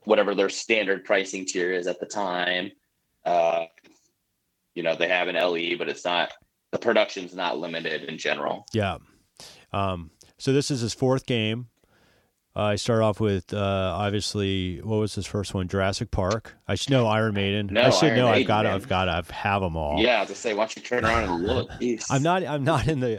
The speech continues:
Speaker 2: I'm actually in my shop today recording. I'm not in the game room.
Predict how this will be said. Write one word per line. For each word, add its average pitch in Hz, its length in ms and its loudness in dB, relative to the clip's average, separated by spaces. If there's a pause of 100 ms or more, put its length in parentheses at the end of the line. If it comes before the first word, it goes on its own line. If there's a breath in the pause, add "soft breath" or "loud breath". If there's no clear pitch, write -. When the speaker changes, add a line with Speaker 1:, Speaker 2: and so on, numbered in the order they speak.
Speaker 2:
I'm 107 200 -2
actually 117 380 -2
in 107 60 -4
my 101 140 -2
shop 104 400 -4
today 90 240 -8
recording. 87 540 -10
I'm 85 100 -12
not 87 180 -8
in 87 120 -10
the 80 80 -12
game 85 280 -14
room. - 280 -20